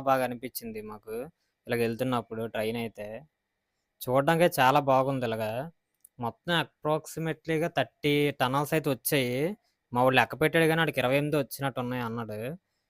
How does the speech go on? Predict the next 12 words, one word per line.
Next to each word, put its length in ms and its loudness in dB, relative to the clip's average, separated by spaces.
అంటే 240 -6
లెక్కలో 360 0
ఎక్కడ 140 -6
చిన్న 200 -4
మిస్టేక్ 380 -4
అయిపోయింది. 420 -4
Google-లో 400 2
చూసినప్పుడు 420 0
అయితే 160 -2
థర్టీ 280 0
అని 120 -2
చూపించింది, 480 -6